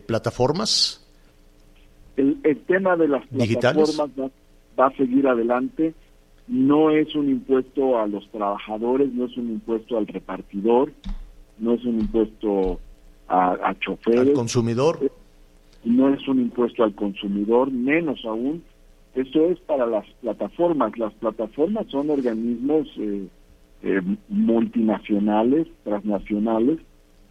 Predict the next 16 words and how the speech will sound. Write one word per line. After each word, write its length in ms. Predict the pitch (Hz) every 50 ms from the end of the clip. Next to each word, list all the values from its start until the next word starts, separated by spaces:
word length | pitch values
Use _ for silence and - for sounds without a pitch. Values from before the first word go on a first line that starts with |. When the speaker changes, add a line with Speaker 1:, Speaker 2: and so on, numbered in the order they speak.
| - - _ -
Speaker 2:
con, 680 | - 110 110 110 107 107 107 107 - - 113 107 104 - -
que 80 | 110 107
tuvieron 600 | - 113 113 107 113 127 139 151 151 151 139 123
ahora 500 | 113 113 113 113 123 131 143 143 135 120
en 180 | 110 104 107
estas 340 | 110 110 - - 131 - -
épocas 420 | 120 110 - 123 113 101 113 98
de 80 | 101 98
la 100 | 95 95
pandemia 560 | 92 - 92 95 92 107 110 113 120 127 123 113
una 280 | 104 104 110 117 117 -
altísima 760 | - - - - - - - 302 - - - 247 233 -
concentración 720 | - - 98 95 - 104 98 - 95 90 90 - - 110 107
de 80 | 107
recursos. 580 | 95 98 90 - - 139 156 165 165 - 110 107 -
Son, 260 | 123 123 123 127